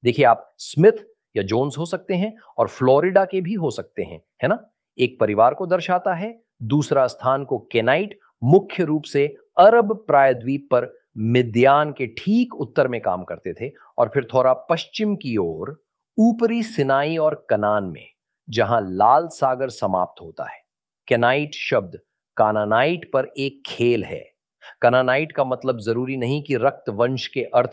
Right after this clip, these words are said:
में हो, बल्कि स्थान के अर्थ में हो।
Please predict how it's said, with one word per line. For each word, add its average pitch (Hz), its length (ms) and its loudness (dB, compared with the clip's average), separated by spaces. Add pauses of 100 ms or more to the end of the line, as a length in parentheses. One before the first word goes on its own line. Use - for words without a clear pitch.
में 120 120 -4
हो, 131 300 -6 (200)
बल्कि 113 280 -8
स्थान 123 580 -4
के 104 120 -10
अर्थ 85 260 -10
में 90 120 -12
हो। 73 240 -20